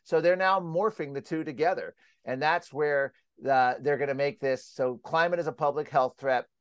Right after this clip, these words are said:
And of course, we know how they deal with that. There's no democracy involved in public health anymore because we're too stupid. And I go back in the book, uh, and to Woodrow Wilson's presidency, the idea of the administrative state.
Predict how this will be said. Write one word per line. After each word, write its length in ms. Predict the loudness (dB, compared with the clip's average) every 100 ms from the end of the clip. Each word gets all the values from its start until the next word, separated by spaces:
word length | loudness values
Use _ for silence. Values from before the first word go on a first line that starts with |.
| _ -8
And 100 | -6
of 80 | -4
course, 220 | -4 -4
we 100 | -6
know 220 | -2 2
how 120 | 2
they 120 | 0
deal 240 | -2 -2 -2
with 140 | -2
that. 260 | -2 -2 -4
There's 140 | -10
no 280 | -2 2 2
democracy 580 | 2 -2 -4 -6 -12 -12
involved 480 | -8 -2 0 -2 -6
in 100 | -6
public 340 | -6 -6 -4
health 260 | -4 -4 -8
anymore 460 | -14 -10 -10 -10 -14 _
because 220 | -4 -2
we're 140 | -2 -4
too 160 | -6
stupid. 460 | -10 -2 -2 -2 -8
And 120 | -6
I 60 | -2
go 120 | 0
back 240 | 2 2
in 60 | 0
the 80 | -4
book, 320 | -2 -2 -4 _ _ _ _ -20 _
uh, 240 | 0 2 0
and 460 | -6 -6 -6 -4
to 120 | -4
Woodrow 380 | -2 0 0 0
Wilson's 380 | 0 0 -2 -8
presidency, 480 | -2 -2 -2 -8 -6
the 140 | 0
idea 360 | 0 0 -2 -4
of 60 |
the 120 | -4 -6
administrative 880 | -8 -8 -6 -8 -8 -6 -4 -6
state. 400 | -10 -4 -2 -2